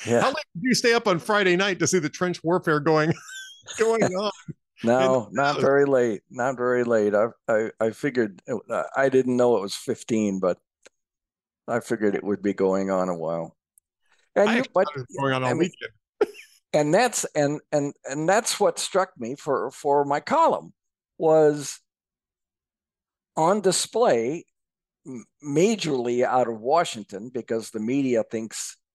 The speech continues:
Speaker 1: they're important in Washington, therefore anything that happens there is more important. But there's, there were two Republican parties on display, and that was the theme of my, uh, of, of my Sunday column.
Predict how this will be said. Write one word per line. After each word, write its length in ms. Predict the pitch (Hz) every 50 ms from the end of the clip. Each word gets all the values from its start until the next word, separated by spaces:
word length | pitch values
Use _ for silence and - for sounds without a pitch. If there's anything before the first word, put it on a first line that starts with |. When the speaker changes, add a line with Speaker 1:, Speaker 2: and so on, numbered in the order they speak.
| _ _ _ _ _ _ _ _ _ -
Speaker 1:
they're 220 | 117 123 143 139 127
important 540 | 110 104 - 131 120 107 - - 104 101
in 160 | 101 98 101 101
Washington, 600 | 98 101 104 - - 107 104 - 117 113 107 104
therefore 500 | 107 107 107 - - 110 104 104 95 -
anything 420 | 123 117 113 113 104 113 110 107
that 120 | 104 98 92
happens 420 | 107 123 123 - - 107 98 - -
there 280 | 101 98 92 90 90
is 200 | 90 92 - - -
more 240 | 98 95 90 90
important. 480 | 92 90 - 110 95 87 - - 120 - _ _ _ _ _ _ _ _ _ _ _ _ _ -
But 140 | 151 147
there's, 320 | - 156 151 143 - - -
there 120 | - 160 160
were 160 | 156 165 170
two 360 | - - - 330 285 220 202
Republican 540 | 185 180 175 - - 196 165 175 - 165 160
parties 480 | - - 269 277 262 - 131 120 -
on 160 | 123 113 110 104
display, 480 | 104 107 - - - 143 123 110 113
and 140 | 117 127 143
that 160 | 160 156 117
was 160 | 151 156 -
the 80 | - 135
theme 340 | - - 156 143 139 131 127
of 140 | 120 101 107
my, 360 | 113 113 123 120 120 120 120
uh, 220 | 117 120 113 101 - -
of, 220 | - 143 123 110 - _ -
of 140 | 135 113 107
my 140 | 110 117 117
Sunday 400 | 113 - 139 131 120 117 123 117
column. 480 | - 190 214 220 170 123 98 90 95